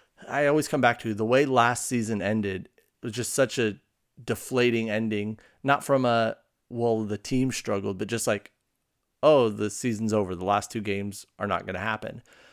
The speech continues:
So to have football back on the horizon, to have depth charts, to have camp, like, real practices, things starting back up, um, is really exciting. And man, I, I can't wait to be a part of a full Kinnick Stadium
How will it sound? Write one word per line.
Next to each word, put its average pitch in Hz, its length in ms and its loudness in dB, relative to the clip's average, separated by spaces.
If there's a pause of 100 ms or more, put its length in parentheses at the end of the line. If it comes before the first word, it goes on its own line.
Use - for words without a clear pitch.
(100)
So 143 180 4
to 139 80 4
have 151 300 4
football 127 580 2
back 123 340 2
on 110 140 -2
the 104 60 -6
horizon, 110 560 -2
to 107 80 -2
have 120 280 0 (520)
depth - 220 4
charts, 120 260 -2
to 117 80 0
have 127 200 -2
camp, 131 360 2
like, 110 160 -4
real 123 280 2
practices, 117 680 -6
things 120 260 -2
starting 113 380 -2
back 107 240 -2
up, 113 240 0 (420)
um, 101 400 -6 (480)
is 143 160 0
really 185 180 6
exciting. 143 540 2
And 127 340 0 (460)
man, 113 460 4
I, 110 60 -2 (200)
I 113 80 -2
can't 123 260 -2
wait 120 200 0
to 120 60 -4
be 117 100 2
a 110 60 2
part 117 240 4
of 107 100 0
a 104 80 0
full 113 440 2
Kinnick 110 300 -4
Stadium 110 600 -2